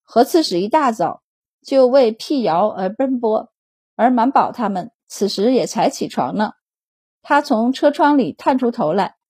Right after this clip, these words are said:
打了一个哈欠，缩回头关上车窗，然后就和周丽如一起互相帮着梳头发，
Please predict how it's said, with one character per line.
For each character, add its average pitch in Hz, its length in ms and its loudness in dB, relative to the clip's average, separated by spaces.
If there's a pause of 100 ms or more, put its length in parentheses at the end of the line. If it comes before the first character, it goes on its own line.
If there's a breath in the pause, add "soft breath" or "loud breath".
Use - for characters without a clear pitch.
(320)
打 202 200 2
了 139 80 -2
一 196 80 -2
个 262 120 2
哈 285 240 0
欠， 254 300 -6 (440)
缩 - 240 2
回 277 160 2
头 208 340 2
关 285 240 0
上 254 160 0
车 262 220 0
窗， 262 340 -2 (540)
然 208 200 0
后 294 400 2 (300)
就 277 160 4
和 220 280 4
周 294 200 0
丽 285 80 -2
如 220 220 0
一 254 140 -2
起 - 340 -12 (400)
互 302 160 -2
相 302 280 0
帮 302 260 2
着 208 200 0
梳 277 180 -6
头 160 240 -2
发， - 280 -2